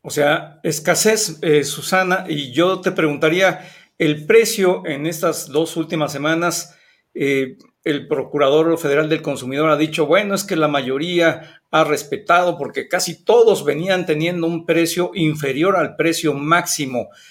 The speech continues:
¿En realidad el precio final al consumidor está resultando más barato?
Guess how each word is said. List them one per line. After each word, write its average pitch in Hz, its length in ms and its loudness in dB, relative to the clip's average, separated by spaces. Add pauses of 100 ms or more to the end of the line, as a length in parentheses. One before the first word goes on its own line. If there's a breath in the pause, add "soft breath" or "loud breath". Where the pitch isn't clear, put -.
(160 loud breath)
¿En 147 140 -2
realidad 165 340 4
el 185 160 -4
precio 190 320 0
final 160 380 -4
al 170 120 -2
consumidor 139 680 -2 (280 soft breath)
está - 220 -2
resultando 151 500 -2
más 127 260 -2
barato? 127 460 -6